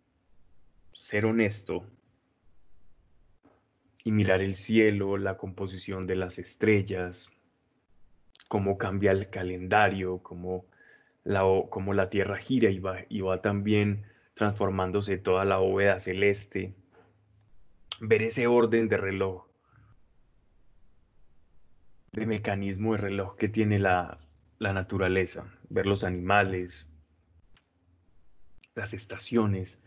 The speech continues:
la complejidad de nosotros como seres humanos, solo es ver nuestro cuerpo para, para que nos podamos sorprender de, de la inteligencia que hay implícita en todo esto.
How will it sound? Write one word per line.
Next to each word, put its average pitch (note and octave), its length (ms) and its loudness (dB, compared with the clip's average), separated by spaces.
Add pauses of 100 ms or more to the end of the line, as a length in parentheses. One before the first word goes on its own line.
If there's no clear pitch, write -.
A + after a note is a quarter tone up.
(500)
la G#2 200 2
complejidad G#2 1040 2 (440)
de A2+ 160 0
nosotros G2+ 500 -2
como F#2+ 240 -4
seres G2 300 -2
humanos, G2+ 460 -2
solo G2 340 -2
es G2+ 140 0
ver G#2 180 4
nuestro G2+ 340 -2
cuerpo G2 400 0
para, F#2+ 380 0
para F#2 180 -8
que F#2+ 120 -8
nos F#2+ 120 -8
podamos G2 360 -2
sorprender F#2 640 -2
de, A2 280 2 (1400)
de A#2 120 4
la G#2+ 80 6
inteligencia G2+ 720 -2
que A#2 80 -2
hay A2+ 80 2
implícita G#2+ 520 -2
en F#2+ 120 -2
todo F#2 320 -2
esto. - 260 -14